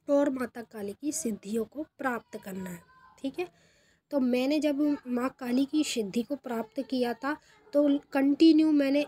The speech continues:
इस मंत्र को पाँच दिन जपा था, समझ रहे, पाँच दिन, वो भी रात के तीन बजे करीब।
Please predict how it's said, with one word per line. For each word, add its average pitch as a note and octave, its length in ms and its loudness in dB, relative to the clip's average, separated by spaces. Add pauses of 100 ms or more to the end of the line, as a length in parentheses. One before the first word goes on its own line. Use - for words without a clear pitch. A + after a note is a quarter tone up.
(140)
इस - 200 -4
मंत्र B3+ 320 0
को D#4 160 -6
पाँच C4+ 420 -4
दिन A#3 240 0
जपा G#3 300 -4
था, - 200 -20 (200)
समझ B3+ 280 -4
रहे, D#4 120 -2 (180)
पाँच C4+ 380 -6
दिन, A#3 420 -6
वो G#3+ 200 -4
भी C4+ 180 2
रात A#3 340 -6
के C4+ 200 -8
तीन B3+ 440 -6
बजे A3 240 -2
करीब। F#3+ 280 -12